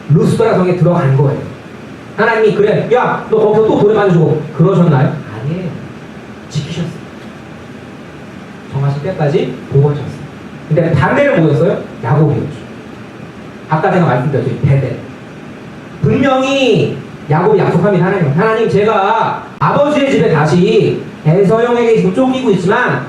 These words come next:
아버지의 집으로 제가 다시 돌아오게 되면 제가 분명히 하나님께 이 베델에 하나님의 집을 세우겠습니다." 까맣게 잊었어요. 그리고 베델이 아닌 에서와 헤어진 다음에 세겜 땅에 단을 세워요.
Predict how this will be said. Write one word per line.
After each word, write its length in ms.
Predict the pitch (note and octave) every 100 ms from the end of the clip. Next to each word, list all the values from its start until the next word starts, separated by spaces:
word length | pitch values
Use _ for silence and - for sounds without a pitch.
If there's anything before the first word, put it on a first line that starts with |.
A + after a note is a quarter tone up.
| -
아버지의 540 | - C4 C#4 C4+ B3+
집으로 220 | A3 G#3+
제가 160 | F3+ F3+
다시 200 | D#3 D#3
돌아오게 320 | D#3 D#3+ D#3+
되면 400 | C#3+ D#3+ C#4+ - - -
제가 140 | D#3 D#3
분명히 800 | E3 G3+ G#3 F3 A#3 E4 - - - -
하나님께 680 | F3+ F#3 D3+ C#3+ B3 - -
이 140 | D#3 D#3
베델에 720 | D3+ C#3 D3 F#3+ C#4+ - - - F#3+
하나님의 380 | F#3+ F#3 F3+
집을 260 | - C#3 D#3+
세우겠습니다." 800 | B3 B3+ A#3 D#3 C3+ C#3+ C#3 -
까맣게 300 | G3 B3+ B3+
잊었어요. 240 | B2 C#3 C#3 - - - - - - - - -
그리고 420 | C3+ G3 A#3+ - - - - -
베델이 400 | E3 E3 F#3 F3+
아닌 440 | D#3 C3+ A#3 - - - - - -
에서와 560 | D#3+ E3 F#3+ F#3+ F#3+ -
헤어진 360 | C4+ C4+ B3+ -
다음에 580 | D3+ - F#3+ C#4+ D#4+ - -
세겜 460 | - D#4 D#4+ D#4+
땅에 280 | - F#3+ F3
단을 300 | B2+ C3 B2+
세워요. 280 | E3+ F3+ D#3+